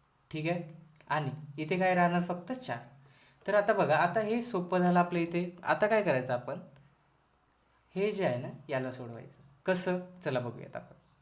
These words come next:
याला काय करायचं? आपण असं लिहू शकतो, तीन गुणाकार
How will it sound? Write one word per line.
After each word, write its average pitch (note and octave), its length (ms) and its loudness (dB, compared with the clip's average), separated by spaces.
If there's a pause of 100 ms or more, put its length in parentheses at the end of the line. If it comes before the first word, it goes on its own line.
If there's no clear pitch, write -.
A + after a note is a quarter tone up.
(480)
याला F3+ 140 4
काय G3 140 0
करायचं? C#3+ 280 -2
आपण F3+ 200 -4
असं F3 200 -2
लिहू F3+ 140 2
शकतो, F3 460 -4 (880)
तीन F3+ 360 0 (1400)
गुणाकार C#3 540 -6